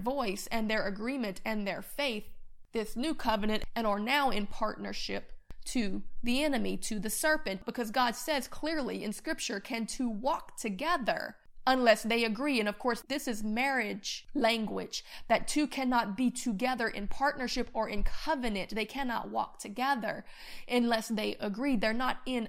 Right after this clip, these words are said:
agreement. They fail to maintain their part of the covenant, but that wasn't really the major issue here. The major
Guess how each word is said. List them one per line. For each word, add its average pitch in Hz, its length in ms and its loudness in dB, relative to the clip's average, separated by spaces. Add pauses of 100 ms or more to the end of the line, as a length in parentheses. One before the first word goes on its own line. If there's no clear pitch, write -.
agreement. 226 720 -2
They 214 140 0
fail 254 560 0 (240)
to 247 180 0
maintain 220 720 -2 (240)
their 233 220 2
part - 560 -2
of 226 180 0
the 208 80 -4
covenant, 247 540 0
but 220 160 0
that 269 240 0
wasn't 247 440 0
really 269 300 0
the 208 160 -2
major 220 440 -2
issue 254 400 -2
here. 208 200 -2
The 196 80 -2
major 220 320 -2